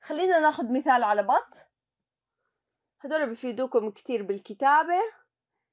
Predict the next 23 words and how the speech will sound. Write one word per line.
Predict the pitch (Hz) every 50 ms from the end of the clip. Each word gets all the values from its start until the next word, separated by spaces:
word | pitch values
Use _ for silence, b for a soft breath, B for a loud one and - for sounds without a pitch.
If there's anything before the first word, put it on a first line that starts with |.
| _ _ _ _ _ _ _ _ _ _ _ _ _ _
سميرة | _ 392 359 359 392 370 294 220 190 147 - _ _ _ _ _ _ -
is | 392 359 254
an | - - 277 277 269
experienced | - 247 247 - - _ - 320 311 311 311 311 302 302 320 302 - -
mountain | - 247 247 254 262 269 277 277 262 - 311 269 269 269 269 262 b b b b b -
climber. | 285 269 262 262 254 240 226 208 190 180 190 - _ _ _ -
بس | 226 240 247 - - _ _
ط-، | - 285 - _ -
but | 190 196 208 254 262 - _ _
طارق | - 330 349 349 285 254 254 311 - _ - - _ _ _ _ _ _ 262
is | 277 285 254 247 - - _ _ _ -
not. | 254 269 247 190 196 - - - - _ _ _ _ _ _ _
Nurses | 277 311 330 359 349 - - 359 320 - -
can | - - 269 262 254 254
talk | - 302 277 262 269 269 -
to | - 277
people | 254 _ 277 269 254 - 269 247 240 -
in | - 247 240 233
the | 240 240 247 247 - _ _ _ _ _ _
hospital | - 294 285 - - - 262 254 277 262 269 262 -
at | - 247 240 -
night, | 247 254 233 196 156 - - _ _ _ _ _ _ -
but | 220 - 262 254 - _ - -